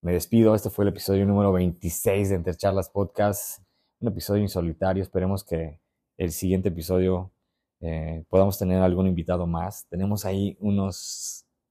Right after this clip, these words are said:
unos, unos temas bastante, bastante buenos,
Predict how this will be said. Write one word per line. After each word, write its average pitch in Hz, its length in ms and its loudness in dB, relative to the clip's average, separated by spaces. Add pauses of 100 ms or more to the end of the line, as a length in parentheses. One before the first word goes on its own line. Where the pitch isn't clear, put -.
(120)
unos, 110 440 0
unos 117 260 0
temas 107 340 0
bastante, 113 840 0
bastante 98 600 0
buenos, 95 580 2